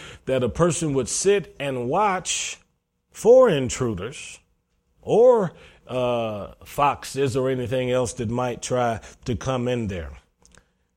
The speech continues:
The man had an objective, and the objective was clear. He wanted to build this vineyard, and then he wanted to rent it out. So that tells you that he was looking for the proceeds from this, to make money from this.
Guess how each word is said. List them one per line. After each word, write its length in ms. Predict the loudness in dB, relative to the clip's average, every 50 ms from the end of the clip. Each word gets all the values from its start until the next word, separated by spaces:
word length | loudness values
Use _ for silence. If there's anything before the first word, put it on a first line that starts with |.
| _ _ _
The 100 | -6 -2
man 300 | 0 0 0 2 2 0
had 220 | 2 2 2 2 2
an 120 | 0 0
objective, 680 | -2 -2 -2 0 -2 -2 -2 -6 -12 -14 -14 -16 -18 -20 _ _ -10
and 100 | -6 -4
the 80 | -4
objective 560 | -2 -2 0 0 0 0 -2 -4 -4 -4 -4
was 120 | -4 -6 -8
clear. 420 | -6 -4 -4 -4 -4 -4 -8 -12 -16 _ _ _ _ _ _ _ _ _ _
He 160 | -2 2 2 2
wanted 360 | 4 2 2 2 0 -2 -2
to 100 | -2 -2
build 600 | -2 0 2 4 4 6 6 4 4 4 2 2
this 200 | 2 2 0 0
vineyard, 600 | 0 0 2 2 2 0 0 0 0 0 -2 -6 -12 _ _ _ _ -8
and 140 | -6 -2 0
then 120 | 0 2
he 60 | 2 0
wanted 300 | 0 0 0 0 0 0
to 80 | 0
rent 220 | 0 0 0 0 2
it 100 | 2 2
out. 260 | 0 0 -2 -4 -6
So 140 | -6 -4 -2
that 220 | -2 -2 -2 -2
tells 280 | 0 0 0 0 0 -2
you 120 | -2 -2
that 180 | 0 0 0 0
he 100 | 0 -2
was 140 | -2 -2
looking 240 | -4 -4 -4 -4 -6
for 160 | -4 -4 -2
the 80 | -2 -4
proceeds 680 | -4 -2 0 0 0 0 -2 -4 -4 -2 -2 -2 -4 -6
from 360 | -6 -4 -2 -2 -2 -2 -4
this, 320 | -6 -8 -8 -10 -10 -12 -12
to 160 | -12 -10 -6
make 460 | 0 0 2 2 0 -2 -8 -14 -12
money 640 | -10 -6 -4 -2 0 0 0 -2 -4 -8 -12 -18 -20
from 360 | -14 -8 -6 -6 -4 -4 -4
this. 320 | -6 -6 -8 -10 -12 -14